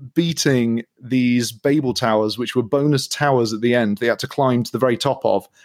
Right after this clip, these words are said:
And the last one is just horrendous.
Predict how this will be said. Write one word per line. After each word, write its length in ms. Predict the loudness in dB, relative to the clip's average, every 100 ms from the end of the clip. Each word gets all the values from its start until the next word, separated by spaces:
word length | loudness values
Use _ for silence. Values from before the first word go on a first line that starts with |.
| -12 -2
And 280 | 0 2 2
the 140 | 0
last 500 | 0 0 0 -2 -2
one 520 | 0 0 0 -2 -8 -14 _
is 280 | -4 -2 -4
just 500 | -2 -2 -2 -10 _ _ -14
horrendous. 880 | -2 2 2 0 -2 -4 -4 -4